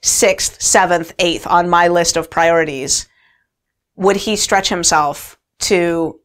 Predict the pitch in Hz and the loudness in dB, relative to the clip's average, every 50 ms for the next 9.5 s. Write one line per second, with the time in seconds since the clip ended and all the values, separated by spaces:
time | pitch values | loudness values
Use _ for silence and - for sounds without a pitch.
0 | _ - - - 170 170 170 170 175 165 165 156 160 - 165 - 160 156 - - | _ -6 0 2 4 4 4 2 2 0 -2 -4 -4 -6 -4 -4 -4 -6 -4 -8
1 | - 69 - - - _ _ _ _ _ _ _ _ _ _ _ _ _ _ _ | -10 -10 -12 -18 -20 _ _ _ _ _ _ _ _ _ _ _ _ _ _ _
2 | _ _ - - 185 180 175 175 170 170 170 165 - _ _ _ _ _ _ _ | _ _ 0 2 4 4 4 2 0 -2 -10 -14 -14 _ _ _ _ _ _ _
3 | _ _ _ - 208 208 208 - - 233 208 196 196 196 196 208 208 202 196 196 | _ _ _ 0 2 2 2 2 4 4 6 4 4 4 2 0 0 -2 -2 -6
4 | - - - 214 208 196 202 254 311 330 240 160 151 147 143 - - 190 185 185 | -8 -2 0 0 2 4 4 4 4 4 2 2 2 0 0 2 2 4 2 2
5 | 175 175 170 180 214 277 269 190 165 156 160 - 165 175 170 170 - - 185 175 | 2 0 -2 0 2 2 2 4 2 2 0 0 2 2 2 2 2 2 2 2
6 | 175 165 170 - 165 165 170 170 170 170 170 165 - - - 233 294 294 202 160 | 2 0 0 0 2 2 2 2 0 -2 -2 -2 -2 0 2 2 2 2 0 -2
7 | 147 147 151 165 165 170 165 - - 175 175 196 214 208 208 196 180 - 180 170 | -2 -2 2 2 4 4 4 2 2 2 4 4 4 2 2 0 0 0 0 0
8 | 170 202 175 175 170 - 180 175 170 175 165 - - 165 170 165 - 165 165 160 | 0 -4 -4 -6 -2 -2 0 0 0 0 -2 -2 -2 -2 -2 -2 -2 -2 -2 0
9 | 160 165 151 147 156 214 254 - - - | 0 0 0 0 -2 -4 -6 -8 -16 -20